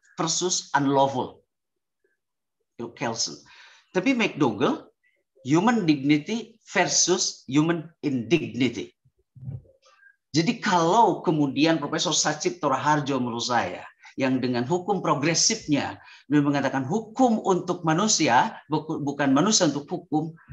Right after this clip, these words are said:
saya rasa juga tidak, apa,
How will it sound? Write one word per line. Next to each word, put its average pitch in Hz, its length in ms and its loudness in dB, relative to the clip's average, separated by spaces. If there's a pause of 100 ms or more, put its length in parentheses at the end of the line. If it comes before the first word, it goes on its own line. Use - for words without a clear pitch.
(340)
saya 170 480 0
rasa 180 640 2 (320)
juga 190 320 -2
tidak, 151 360 2 (360)
apa, - 240 -6